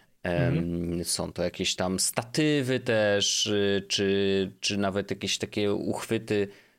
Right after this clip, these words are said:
Speaker 1: do iPhone'a, w sensie, że możesz do iPhone'a dołożyć jakiś device, który się przyczepia po prostu przez,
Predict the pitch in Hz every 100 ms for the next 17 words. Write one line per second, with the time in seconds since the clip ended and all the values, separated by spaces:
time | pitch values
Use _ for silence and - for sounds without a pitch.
0 | _ _ _ _ 98 98 107 104 98 95
1 | _ _ _ _ - 104 - 139 151 139
2 | - 101 - 95 95 95 92 98 98 95
3 | 92 131 120 123 120 123 120 113 113 113
4 | 113 113 104 107 110 104 123 120 107 107
5 | - - 98 - - - - 107 104 98
6 | 101 - 101 - - - 98 95 -